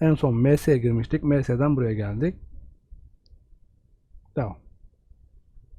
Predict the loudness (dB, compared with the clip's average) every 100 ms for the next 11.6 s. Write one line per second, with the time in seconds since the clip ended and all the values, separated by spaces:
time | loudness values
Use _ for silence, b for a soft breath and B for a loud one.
0 | -20 -20 -20 -20 -20 -20 -20 -20 -20 -20
1 | -20 -20 -20 -20 -20 -20 -20 _ -20 -20
2 | -6 4 4 6 6 6 6 6 6 6
3 | 6 4 2 2 -2 2 2 4 4 6
4 | 4 4 4 4 4 2 4 4 4 2
5 | 0 0 2 0 0 2 2 2 -2 -2
6 | 0 2 2 2 2 2 2 0 -2 0
7 | 0 0 -4 -4 -4 -8 -2 -4 -4 -14
8 | _ -20 _ _ _ _ 2 2 0 0
9 | 0 0 0 0 0 0 2 2 2 -2
10 | -2 -4 -4 -2 0 0 0 0 0 -2
11 | -2 -4 -4 -2 -2